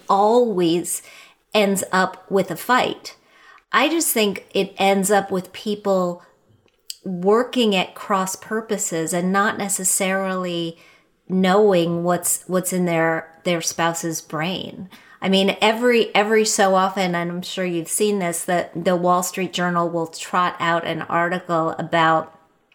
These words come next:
how, you know, spouses have no idea what the other one is thinking about retirement, when it's gonna happen, where it's gonna happen, how they'll live when it happens,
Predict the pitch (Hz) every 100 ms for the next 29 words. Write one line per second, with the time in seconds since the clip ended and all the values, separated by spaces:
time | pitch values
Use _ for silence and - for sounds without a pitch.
0 | _ _ - - 196 180 175 175 - -
1 | - _ - - - 196 202 180 - -
2 | 180 - - 220 196 226 - 180 160 208
3 | 208 196 196 202 208 220 226 220 - 196
4 | 180 160 190 196 185 165 160 - - _
5 | _ _ _ - 180 202 202 202 185 196
6 | 202 180 180 175 165 - - 202 190 165
7 | 160 160 160 165 - 185 190 175 - -
8 | - 165 175 180 196 185 - 170 160 151
9 | 156 147 143 156 165 175 185 175 165 -
10 | 151 151 165 151 151 151 147 170 - -
11 | - _ - - 190 190 180 175 170 165
12 | 185 196 151 165 156 151 151 147 147 143
13 | - - - -